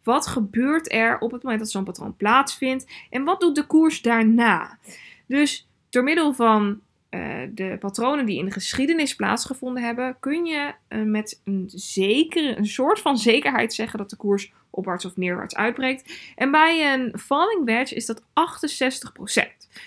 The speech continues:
Dus in achtenzestig procent van de gevallen breekt de koers opwaarts uit. En daar zijn dan een aantal regels aan verbonden. Zo moet de koers bijvoorbeeld, eh, op hoog volume uitbreken. En zo zijn er nog tal van andere dingen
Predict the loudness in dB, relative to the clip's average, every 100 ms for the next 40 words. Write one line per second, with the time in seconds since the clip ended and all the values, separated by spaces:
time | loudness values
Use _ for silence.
0 | -20 -20 _ -6 0 2 2 2 0 -2
1 | -6 -2 -2 -2 -4 -2 -2 -2 -4 -2
2 | -2 -2 -4 0 2 2 0 _ 0 0
3 | 2 2 2 0 0 2 2 -2 -10 -12
4 | -20 -20 0 2 2 2 0 0 -2 0
5 | -2 -2 0 0 0 -6 -4 -4 -2 -2
6 | 0 0 0 -2 -2 -2 -4 -4 0 -2
7 | -2 -8 -8 0 6 6 4 2 0 -6
8 | -14 -20 -16 -8 -8 -6 -6 -6 0 2
9 | 0 -2 -6 -4 -2 -2 -2 -2 -2 -2
10 | 0 0 -2 -6 -8 _ _ _ _ _
11 | _ -8 -2 0 2 2 2 0 0 0
12 | 0 -2 -2 0 -2 -2 -4